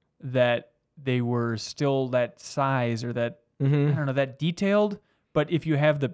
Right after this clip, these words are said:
Speaker 1: humans again, then maybe there's, like, an implied drama and they have to
Speaker 2: Yeah.
Speaker 1: continue the story.
Speaker 2: We already saw that, though. You know what I mean? Like, when
Speaker 1: But
Speaker 2: they
Speaker 1: maybe it's like, at the end, like, you can't close an episode
Speaker 2: Mm-hmm.
Speaker 1: with, and now they're back in there and they could keep talking about this forever. I
Speaker 2: Yeah,
Speaker 1: mean,
Speaker 2: that's
Speaker 1: I
Speaker 2: a
Speaker 1: don't
Speaker 2: good
Speaker 1: know.
Speaker 2: point.
Speaker 1: And maybe it's just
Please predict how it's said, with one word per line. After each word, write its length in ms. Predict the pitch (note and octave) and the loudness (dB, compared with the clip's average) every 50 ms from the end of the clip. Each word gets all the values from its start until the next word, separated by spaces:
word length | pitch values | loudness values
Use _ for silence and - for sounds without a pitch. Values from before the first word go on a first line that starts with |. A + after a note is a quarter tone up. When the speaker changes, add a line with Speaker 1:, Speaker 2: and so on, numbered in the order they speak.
| _ _ _ | _ _ _
Speaker 1:
humans 420 | _ - D#3+ E3+ F#3 G3 G3 F3+ | _ -2 -2 0 0 0 -2 -2
again, 240 | F#3+ F3+ F#3+ G3 F#3+ | -2 -2 -2 -2 0
then 140 | F3+ E3 C3+ | 0 0 0
maybe 180 | C3+ C3+ C#3+ C#3+ | 0 0 -2 0
there's, 160 | C3+ C3+ B2+ | 0 0 0
like, 140 | C3+ A#2+ B2 | -2 -2 -2
an 60 | A#2+ | -4
implied 400 | A#2+ A#2+ - C3 B2+ B2+ B2+ B2+ | -6 -6 -2 0 2 2 2 0
drama 340 | B2+ C3+ B2 A#2 B2 C3 C3 | 0 0 0 0 2 2 0
and 60 | B2+ | 0
they 40 | B2 | 0
have 100 | A#2+ A#2 | -2 -4
to 80 | - A#2+ | -4 -2
Speaker 2:
Yeah. 120 | B2 A2+ | 0 0
Speaker 1:
continue 220 | G#2+ - C3 C3+ C3 | 2 2 2 2 0
the 100 | B2 A2+ | 0 -4
story. 520 | - - - B2 B2 B2+ C#3 D3+ E3+ E3+ - _ _ - | -6 -6 -4 -2 0 0 2 0 0 -2 -6 _ _ -4
Speaker 2:
We 80 | - E3+ | 0 2
already 220 | G3+ G3+ F#3+ F#3 D#3+ | 2 4 2 2 2
saw 340 | C#3+ - - - - - G#4 | 0 -2 -2 0 0 0 0
that, 220 | - G2+ - - | 0 -2 -4 -4
though. 180 | A#2 A#2+ G#2+ - | -4 -4 -2 0
You 80 | D3 | 2
know 60 | D3 C#3+ | 4 4
what 60 | C#3+ | 4
I 40 | D3 | 4
mean? 160 | D3 D3 D3 | 4 4 4
Like, 120 | C3+ B2+ A#2 | 4 4 4
when 80 | C3+ C3+ | 6 6
Speaker 1:
But 40 | C#3+ | 6
Speaker 2:
they 40 | - | 8
Speaker 1:
maybe 180 | D#4 D#4+ D#4 D#4 | 6 6 6 4
it's 120 | D4+ D4+ | 4 4
like, 160 | C4+ A3+ G3+ | 4 2 4
at 180 | G#3 G3 G3+ G3+ | 2 0 0 0
the 140 | A3 G3+ G#3+ | 0 -2 0
end, 200 | A3+ A#3 G#3+ F#3 | 0 0 2 2
like, 140 | D#3+ D3 C3+ | 2 2 2
you 80 | D3+ D3+ | -2 -6
can't 340 | D3 - F#3 F#3+ F3+ D#3 - _ _ | -4 -2 0 0 0 -2 -6 _ _
close 360 | - - - D#3+ E3 D#3+ D3 | -12 -4 0 0 0 0 0
an 100 | D3 C#3 | -2 -2
episode 520 | C#3+ D3 - C3 - - C3 A#2+ A#2+ C#3 C#3 | -2 -2 -2 -4 -8 -4 -2 0 2 2 2
Speaker 2:
Mm-hmm. 140 | E3+ E3+ F3 - _ _ _ _ _ _ _ _ _ - D3 | 2 2 0 -4 _ _ _ _ _ _ _ _ _ -8 -4
Speaker 1:
with, 380 | C3+ C3+ C3 B2+ B2+ - - - - | -2 0 0 -2 -4 -8 -16 -10 -2
and 100 | D3 D3 | 0 0
now 180 | D#3 E3+ F3 F3 | 2 4 4 4
they're 80 | E3 D#3+ | 4 4
back 200 | D#3+ D#3 D3+ E3+ | 2 2 2 0
in 120 | E3+ D#3+ | -2 0
there 180 | D3+ C#3+ C#3 C3 | 2 2 2 2
and 100 | C3 D3 | 0 -2
they 60 | D3+ | -2
could 120 | D3+ D#3+ | -2 0
keep 140 | - E3+ D3+ | 0 0 2
talking 260 | - E3 D#3 D3+ D#3 D#3 | 4 4 4 4 2 2
about 120 | D3 C#3 | 0 0
this 120 | D3 C#3+ - | 0 -2 -6
forever. 580 | - - C#3 C3+ C#3 B2+ A#2+ A#2 A2+ A#2 G#2+ _ _ _ _ _ - | -4 -2 0 2 2 2 0 -4 -6 -6 -10 _ _ _ _ _ 0
I 60 | C#3+ | 2
Speaker 2:
Yeah, 240 | C#3 C#3+ D3 D3 D3 | 4 6 6 6 6
Speaker 1:
mean, 80 | D3+ | 6
Speaker 2:
that's 140 | D3 C#3+ C4 | 4 4 4
Speaker 1:
I 40 | A#3+ | 4
Speaker 2:
a 20 | |
Speaker 1:
don't 80 | F3 C#3+ | 4 6
Speaker 2:
good 60 | B2+ | 6
Speaker 1:
know. 60 | A2+ A#2 | 4 4
Speaker 2:
point. 80 | C3 C#3+ | 4 4
Speaker 1:
And 60 | D3+ D#3 | 4 4
maybe 160 | E3 E3 D#3+ | 4 4 4
it's 80 | D3 D#3+ | 4 2
just 200 | D#3+ D3+ C#3 | 0 -2 -2